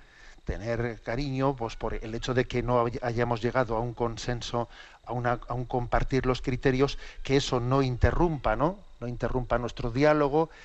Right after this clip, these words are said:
que eso no interrumpa, eh, pues la,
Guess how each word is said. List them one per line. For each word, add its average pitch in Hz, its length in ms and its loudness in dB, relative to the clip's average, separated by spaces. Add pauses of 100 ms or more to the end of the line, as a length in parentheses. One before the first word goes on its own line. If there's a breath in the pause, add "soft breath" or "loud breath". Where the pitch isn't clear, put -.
(320 loud breath)
que 120 100 -2
eso 127 180 0
no 120 100 0
interrumpa, 117 760 0
eh, 107 240 -12 (220)
pues 107 400 -12
la, 104 280 -2